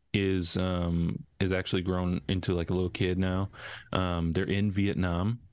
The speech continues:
and, um, right after the war ended, and, um, her dad doesn't want her watching any type of vigilante or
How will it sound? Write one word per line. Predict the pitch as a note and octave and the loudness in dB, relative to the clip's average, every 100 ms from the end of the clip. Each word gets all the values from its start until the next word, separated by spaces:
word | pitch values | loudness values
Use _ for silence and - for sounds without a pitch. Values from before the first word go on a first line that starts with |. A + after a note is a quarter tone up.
| _ _ _ _ - | _ _ _ _ -4
and, | F#2 F#2 F2+ F#2 F2+ F2 - - | -2 0 0 0 0 -2 -6 -2
um, | F#2+ F#2 F2 E2+ E2 F2+ G2 - | -2 0 0 0 0 0 -2 -2
right | F#2 F#2 | -2 0
after | F#2+ F#2+ - | -2 -2 -2
the | F#2+ | 0
war | F2+ F#2 F#2 F#2+ | 0 0 0 0
ended, | F#2 G2 G#2 - - - - | 0 0 -2 -8 -16 -14 -4
and, | F#2+ F#2+ F#2 F#2 F2+ F2 | 0 0 0 0 0 0
um, | F#2 F2 F2 F2 E2+ E2+ E2 E2+ - _ _ _ _ _ _ - | 0 0 0 0 0 0 0 -4 -8 _ _ _ _ _ _ -4
her | G2 | -2
dad | E2+ E2+ F#2 F#2+ | 0 0 0 0
doesn't | F2+ F2 | 0 0
want | E2+ F2+ | 0 0
her | F#2 | 0
watching | E2+ F2 E2+ - F2 | 0 0 -2 -2 0
any | E2+ E2 | 0 0
type | F#2 E2 | -2 -2
of | E2+ | -2
vigilante | F2+ F2 F2 F2 F2 F2+ F2 | 0 0 0 0 0 0 0
or | D#2+ | -2